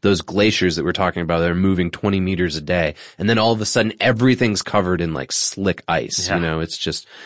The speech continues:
Speaker 1: sounds like a nightmare. Now, even to the point that certain shrubs on the islands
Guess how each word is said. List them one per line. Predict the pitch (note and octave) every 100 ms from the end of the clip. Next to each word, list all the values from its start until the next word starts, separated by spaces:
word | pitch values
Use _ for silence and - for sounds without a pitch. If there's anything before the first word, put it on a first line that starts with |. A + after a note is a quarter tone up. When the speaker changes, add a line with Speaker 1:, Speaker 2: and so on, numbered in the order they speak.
| -
Speaker 1:
sounds | - B2+ A2
like | E2+
a |
nightmare. | F2 G#2 D3+ - E2+ - - - - - -
Now, | A#2+ A#2+ - - -
even | E3+ F3+ E3+
to | C#3
the | A#2+
point | - B2+ A#2
that | G#2 -
certain | - - D#3+ D#3 A#2
shrubs | - - C3 C3 A2+ F2+ F2
on | - G2 G2
the | G2
islands | F2+ G#2 G#2+ F2 D#2+ D#2